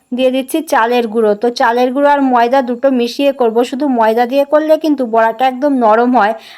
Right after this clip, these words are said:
আর অত নরম বড়া খেতে ভালো লাগে না, ওর জন্য কিন্তু আবার একটু চালের গুঁড়োও মিশিয়ে নিয়েছি। আর এইদিকে আমার কিন্তু যে বড়ার জন্য, আহ, মেখেছিলাম, সেটা একটু পাতলা হয়ে গেছে, ওই জন্য কিন্তু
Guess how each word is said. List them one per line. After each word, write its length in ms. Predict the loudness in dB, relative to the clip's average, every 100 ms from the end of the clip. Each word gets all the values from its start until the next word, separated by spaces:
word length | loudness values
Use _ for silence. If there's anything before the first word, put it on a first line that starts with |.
| -4
আর 140 | -2 0
অত 180 | 0 0
নরম 400 | 2 2 2 2 2
বড়া 200 | 2 0
খেতে 220 | 0 -2
ভালো 240 | 0 2 2
লাগে 240 | 2 0
না, 160 | -4 -6 -2
ওর 140 | -2
জন্য 220 | 0 0 0
কিন্তু 260 | 0 0 2
আবার 260 | 2 2 -2
একটু 220 | -4 -6
চালের 360 | -2 0 2 0
গুঁড়োও 240 | 2 2 2
মিশিয়ে 360 | 0 0 -2 0
নিয়েছি। 280 | -4 -6 -8 -10 -20 -8
আর 120 | -2 0
এইদিকে 480 | 2 0 0 0 2
আমার 280 | 2 0 0
কিন্তু 340 | 0 0 2 -2 -2 _ _ -8
যে 200 | 0 0 0 -6 _ _ _ _ _
বড়ার 380 | -2 2 2 0
জন্য, 280 | 0 2 4 2
আহ, 400 | 0 -6 -2 0
মেখেছিলাম, 640 | 2 0 0 0 2 0 0
সেটা 200 | -2 -2
একটু 160 | -4 -2
পাতলা 400 | 0 -2 0 0
হয়ে 200 | 2 2
গেছে, 300 | 2 0 0 0
ওই 140 | 0 0
জন্য 220 | 2 0 0
কিন্তু 320 | 0 0